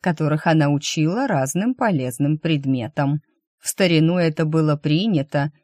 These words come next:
не то что теперь. Занимайтесь, милые, только не забывайте ваших обязанностей», проговорила тётушка своим мягким голосом и приветливо глядела на девочек.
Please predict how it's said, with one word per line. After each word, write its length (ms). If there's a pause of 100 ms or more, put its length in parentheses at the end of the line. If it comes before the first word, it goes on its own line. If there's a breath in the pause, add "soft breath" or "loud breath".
(120)
не 240
то 180
что 240
теперь. 640 (440)
Занимайтесь, 840
милые, 580 (200 soft breath)
только 320
не 140
забывайте 680
ваших 420
обязанностей», 1080 (340 soft breath)
проговорила 680
тётушка 640 (300 soft breath)
своим 460
мягким 520
голосом 640 (300 soft breath)
и 120
приветливо 680
глядела 560
на 180
девочек. 720